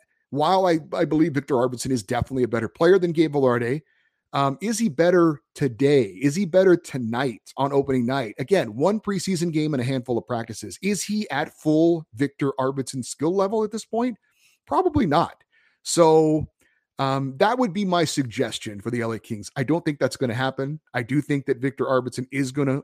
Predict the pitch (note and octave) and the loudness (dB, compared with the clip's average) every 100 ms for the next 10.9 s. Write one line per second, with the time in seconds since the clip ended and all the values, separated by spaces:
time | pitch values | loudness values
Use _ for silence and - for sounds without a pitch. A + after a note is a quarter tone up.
0 | - C3+ C3+ C3 - B2+ C#3 C3+ B2 B2 | -4 -4 -2 -4 -6 -10 -6 -6 -4 -8
1 | - _ _ _ _ C3 C#3 D3 C3+ - | -12 _ _ _ _ 0 0 0 -4 -4
2 | D3 C3+ C#3 C3 B2+ C3+ C3+ C3 C3 B2+ | -6 -6 -6 -4 -4 -4 -2 0 0 -2
3 | B2+ B2 C#3 - _ _ A#2 A#2 B2 C3 | -4 -4 -8 -14 _ _ -6 -4 -2 -4
4 | A2+ D3+ C#3 C#3 C#3 C#3+ - B2+ C#3 B2 | -2 -2 0 -2 -2 -6 -8 -4 0 0
5 | C#3 C3+ A#2 A#2+ A#2+ D#3 B2+ C#3 C3 B2 | 0 -2 0 0 0 0 -2 -2 0 0
6 | A#2+ B2 A2+ A2+ A#2 A2 G#2+ C3+ D3+ A#2+ | -2 -4 -6 -4 -6 -6 -4 -2 -2 -2
7 | - D#3 E3+ D#3 D3 C3+ C3 B2+ B2+ A#2 | -2 -2 -2 -2 -2 -2 0 2 2 0
8 | D3 D3 A#2 G#2 F#2+ B2 B2 A2 B2+ A#2+ | -4 -4 -4 -6 -8 -6 -2 -2 -2 -2
9 | A#2 A2 A2 - A2 G2+ F#2+ G#2+ G#2+ G2 | -2 -4 -6 -6 -4 -4 -4 -6 -6 -6
10 | G#2+ G#2 G2 - G2+ G#2+ G2 F2 - | -6 -6 -10 -12 -12 -10 -12 -12 -18